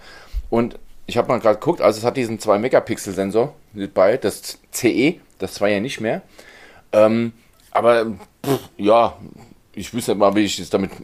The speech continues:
was ich damit anfangen soll. Ich mache mir damit fleißig Bilder und die sehen alle gut aus, ja. Aber das ist halt, du hast da einen ganz anderen Fokus drauf wie ich,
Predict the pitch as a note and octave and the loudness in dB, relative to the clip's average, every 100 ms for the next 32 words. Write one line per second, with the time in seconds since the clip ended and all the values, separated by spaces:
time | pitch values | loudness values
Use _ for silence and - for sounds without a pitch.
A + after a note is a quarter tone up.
0 | - D#2+ G2+ G2+ F2+ D#2 A#2 G2 F2+ F#2+ | -6 -2 0 0 -4 -4 -6 -4 -2 0
1 | A#2+ - _ - A2 A2+ A#2 G#2 G#2 - | 0 -4 _ -6 0 2 4 2 2 0
2 | F#2+ A2 G2 A#2 C3 D3 D3 G#2+ G#2+ G#2 | 2 2 0 -2 4 4 4 2 0 -2
3 | - - A2 G#2 G2+ G#2 F2 G2+ D#3+ D3 | -10 -8 -2 0 2 2 0 0 0 2
4 | D3 F#3 - F2 A2 D3 - - - _ | 4 2 -2 -2 -2 -2 -14 -20 -20 _
5 | - G2 G2+ A#2+ C3 C#3 A#2+ A#2 - G2 | -6 0 2 2 0 2 0 -2 -8 -2
6 | A#2 - G#2 A#2 A#2+ A2 G#2 - A2 A2 | -2 0 0 0 0 -2 -2 -4 -8 -4
7 | F#2 F#2 F2+ F#2 | -2 0 -2 -8